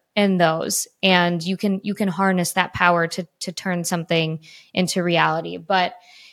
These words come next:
it's nice, it's really nice to hear from artists like yourself who speak in such plain terms about this, because I think that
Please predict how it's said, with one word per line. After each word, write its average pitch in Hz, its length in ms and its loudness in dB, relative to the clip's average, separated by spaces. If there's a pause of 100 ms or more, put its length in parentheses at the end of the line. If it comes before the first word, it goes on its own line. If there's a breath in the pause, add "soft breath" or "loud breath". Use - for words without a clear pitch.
it's 214 220 0
nice, 220 420 2 (640)
it's - 160 0
really 233 260 4
nice 208 300 2
to 233 100 -2
hear 185 240 2
from 185 200 -4
artists 180 360 2
like 180 240 -2
yourself 165 640 2 (280 loud breath)
who 196 320 -2
speak - 500 0
in 190 100 0
such 180 460 0
plain 180 340 2
terms 175 420 0
about 247 300 4
this, 294 240 2
because 196 320 -2
I 180 100 2
think 185 400 -4
that 175 340 4